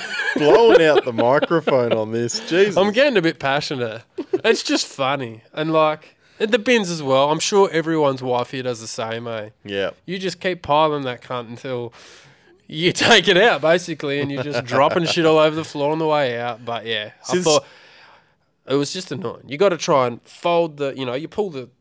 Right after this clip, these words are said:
Speaker 1: the loops up, and then
Speaker 2: Yeah.
Speaker 1: you can't even, they can barely even tie
Speaker 2: It
Speaker 1: the
Speaker 2: falls
Speaker 1: cups together
Speaker 2: apart.
Speaker 1: there. You
Speaker 2: Yeah.
Speaker 1: go to lift that thing out, you're blowing out straight away.
Speaker 2: So here's the
Speaker 1: It's like,
Speaker 2: stupid
Speaker 1: you know,
Speaker 2: thing.
Speaker 1: you, you know what it is.
Speaker 2: Here's the stupid thing. You got chooks.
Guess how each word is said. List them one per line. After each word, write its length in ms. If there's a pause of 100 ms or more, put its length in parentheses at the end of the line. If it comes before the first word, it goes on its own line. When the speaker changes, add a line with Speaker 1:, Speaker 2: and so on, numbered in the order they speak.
Speaker 1:
the 220
loops 360
up, 240
and 140
then 160
Speaker 2:
Yeah. 80
Speaker 1:
you 100
can't 280
even, 320 (400)
they 100
can 220
barely 360
even 180
tie 160
Speaker 2:
It 60
Speaker 1:
the 60
Speaker 2:
falls 280
Speaker 1:
cups 40
together 360
Speaker 2:
apart. 40
Speaker 1:
there. 180 (180)
You 120
Speaker 2:
Yeah. 60
Speaker 1:
go 140
to 100
lift 260
that 160
thing 260
out, 160
you're 120
blowing 360
out 200
straight 400
away. 360 (140)
Speaker 2:
So 160
here's 220
the 60
Speaker 1:
It's 100
like, 100
Speaker 2:
stupid 140
Speaker 1:
you 60
know, 200
Speaker 2:
thing. 80
Speaker 1:
you, 260
you 140
know 220
what 180
it 80
is. 320 (180)
Speaker 2:
Here's 200
the 80
stupid 420
thing. 260
You 200
got 220
chooks. 560